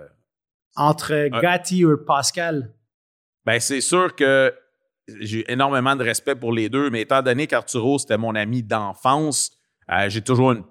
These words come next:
Speaker 2: place, euh, dans mon cœur pour Arturo, puis, euh, ça me rend toujours, toujours très, très, très triste quand je pense à lui puis qu'il est
Speaker 1: Mm.
Speaker 2: plus là avec nous aujourd'hui.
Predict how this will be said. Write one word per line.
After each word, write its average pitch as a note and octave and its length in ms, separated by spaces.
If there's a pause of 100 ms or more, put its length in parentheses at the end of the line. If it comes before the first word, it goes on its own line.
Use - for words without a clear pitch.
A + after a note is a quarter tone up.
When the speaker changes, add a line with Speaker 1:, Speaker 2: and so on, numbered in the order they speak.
(180)
Speaker 2:
place, B2+ 480
euh, F#2 800 (100)
dans A2+ 160
mon A2 160
cœur B2+ 240
pour G#2+ 120
Arturo, A#2+ 560
puis, F#2+ 220
euh, F2+ 220 (220)
ça G#2 160
me G#2 80
rend A2 140
toujours, A2+ 340
toujours A2 520
très, B2 260
très, A#2+ 280
très A#2 220
triste A#2+ 340
quand G#2 120
je - 60
pense A#2 220
à F#2+ 60
lui A2+ 180
puis B2 180
qu'il D3+ 160
est E3 40
Speaker 1:
Mm. D#3 140
Speaker 2:
plus A#2 100
là A2 140
avec G2 220
nous A2+ 100
aujourd'hui. G2+ 500